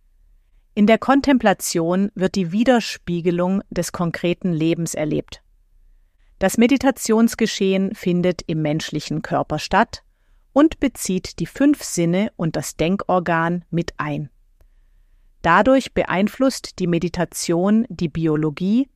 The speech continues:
Physiologie und die Psychologie des Menschen. Die Selbsterfahrung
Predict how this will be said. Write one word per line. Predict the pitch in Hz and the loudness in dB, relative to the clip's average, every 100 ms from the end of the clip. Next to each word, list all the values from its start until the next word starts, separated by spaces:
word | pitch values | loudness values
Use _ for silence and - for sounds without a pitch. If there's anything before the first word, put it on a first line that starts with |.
| _ _ | _ _
Physiologie | _ - 233 196 180 165 151 180 233 - _ _ _ | _ 0 2 2 2 0 -2 -2 -2 -4 _ _ _
und | 262 302 - | 4 4 2
die | 254 | 0
Psychologie | 233 - 220 208 208 190 160 165 170 170 | 0 -2 -2 0 2 2 0 -4 -4 -6
des | - 180 - | -6 -4 -4
Menschen. | 160 160 - 143 - _ _ _ _ _ _ _ _ _ _ _ _ _ _ _ _ | -2 -4 -6 -10 -12 _ _ _ _ _ _ _ _ _ _ _ _ _ _ _ _
Die | 190 | -2
Selbsterfahrung | 180 214 262 - - 175 - 180 180 208 214 | 2 2 2 -2 -4 -2 0 2 4 2 2